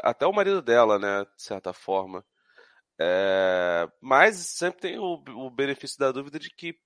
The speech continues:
o poder corrompe, né? Então você não sabe se, se, se ela tivesse no trono, se o marido fosse, fosse regente junto com ela, se ele seria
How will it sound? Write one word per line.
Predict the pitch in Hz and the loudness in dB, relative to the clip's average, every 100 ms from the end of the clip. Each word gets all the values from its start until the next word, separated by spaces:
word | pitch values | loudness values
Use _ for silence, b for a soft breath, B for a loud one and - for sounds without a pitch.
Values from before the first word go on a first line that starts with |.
| _ | _
o | _ | _
poder | - 151 147 | -4 -2 -4
corrompe, | - 180 160 147 147 123 117 | -6 -8 -4 -2 -2 -6 -10
né? | 113 | -10
Então | - 113 | -8 -8
você | 113 - | -8 -6
não | 185 | -4
sabe | - 135 - | 2 2 2
se, | 127 110 | -6 -6
se, | 98 - 101 92 - | -6 -8 -6 -6 -8
se | - 120 | -14 -2
ela | 110 104 | 0 0
tivesse | - 110 101 101 - | -2 -6 -4 -4 -10
no | 98 | -12
trono, | 98 113 156 110 - _ _ - | -4 0 0 -2 -10 _ _ -18
se | - | -16
o | 110 | -8
marido | 107 101 113 110 - | -2 -2 -2 -12 -14
fosse, | - 101 - 113 104 | -8 -6 -6 -8 -8
fosse | - 92 - 110 107 95 98 _ b b - | -10 -12 -12 -10 -10 -10 -12 _ b b -4
regente | 120 113 98 104 104 104 | 0 0 -2 -4 -6 -10
junto | 107 - | -12 -14
com | - 101 | -6 0
ela, | 101 123 | 2 2
se | - | -4
ele | 131 | -8
seria | 131 135 123 | -6 -4 -2